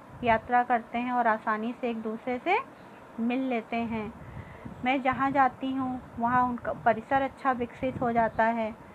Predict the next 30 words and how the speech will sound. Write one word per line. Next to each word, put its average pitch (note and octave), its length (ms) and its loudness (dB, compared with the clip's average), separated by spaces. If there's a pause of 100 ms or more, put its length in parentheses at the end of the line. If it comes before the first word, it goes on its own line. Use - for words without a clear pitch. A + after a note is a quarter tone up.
(440)
मैं B3 120 4
तो D#4 140 -2
ये D4+ 220 0
चाहती C4+ 480 2
हूँ D#4 260 2 (380)
कि C#4 180 -2
हर E4+ 300 4
गांव C4 320 2 (420)
को C#4+ 140 2 (100)
एक C4 260 0
दूसरे C4+ 440 -2
से F4+ 200 0 (140)
जोड़ूं, F#3 440 -2 (680)
लोगों B3 440 4
में F4 280 2 (280)
मेल B3 400 -2
जोल G#3 240 0
बढ़ाऊं, F3 400 -2 (720)
क्योंकि C#4+ 260 0
बच्चों D#4+ 340 0
जब D4+ 180 2 (320)
लोग C4+ 360 6 (400)
या A#3 140 6
गांव C#4+ 480 6 (760)
जब A#3 140 2
एक C4 180 0
दूसरे C4 320 0
से C#4 140 -4
मिलते A#3+ 380 -4
हैं C4+ 320 -2